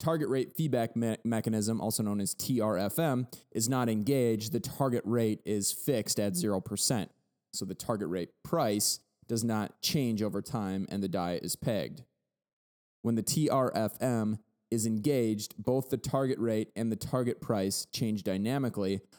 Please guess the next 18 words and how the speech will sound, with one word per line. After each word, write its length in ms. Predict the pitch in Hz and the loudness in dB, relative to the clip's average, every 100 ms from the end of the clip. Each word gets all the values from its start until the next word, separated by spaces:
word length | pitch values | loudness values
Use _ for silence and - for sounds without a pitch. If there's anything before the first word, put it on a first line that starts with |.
| - | -4
to 80 | 123 | -4
balance 480 | 98 131 131 107 - | 0 2 2 2 2
the 80 | 113 | 2
supply 720 | - 107 - 127 113 104 95 | 0 -2 0 2 2 2 0
and 160 | 101 | -2
demand 480 | 98 104 113 104 98 | -2 -2 0 0 -2
of 180 | 90 165 | -2 -2
Dai 460 | 131 127 113 104 107 - _ - | 0 2 2 2 -2 -8 _ -2
by 160 | 107 - - | -2 -2 -2
automatically 600 | 139 135 127 123 117 104 | 0 0 0 0 0 0
adjusting 600 | 98 131 117 - 101 98 | 0 0 0 0 -2 -2
user 420 | 104 131 123 120 | 0 0 2 2
incentives 720 | 104 - 104 95 104 95 85 - _ _ - | 0 0 -2 -2 -2 -2 -4 -8 _ _ -4
for 120 | 123 | -2
generating 640 | 107 127 123 113 104 101 98 | 0 2 2 2 2 0 -2
and 180 | 101 104 | -4 -6
holding 480 | - 151 117 101 | 0 2 2 0
Dai. 340 | 85 67 - | -2 -6 -8